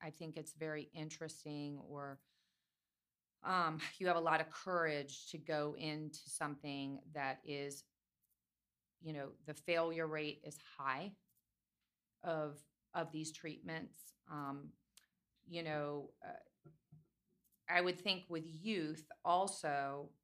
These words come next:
let's say it's a twelve-year-old or a fourteen-year-old or a sixteen-year-old, and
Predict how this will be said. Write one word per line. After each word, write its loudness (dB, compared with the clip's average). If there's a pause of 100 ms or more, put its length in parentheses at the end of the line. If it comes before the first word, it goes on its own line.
(140)
let's -6
say 6
it's 2
a -16
twelve-year-old 4
or -4
a -6
fourteen-year-old -2
or -2
a -6
sixteen-year-old, -2
and -4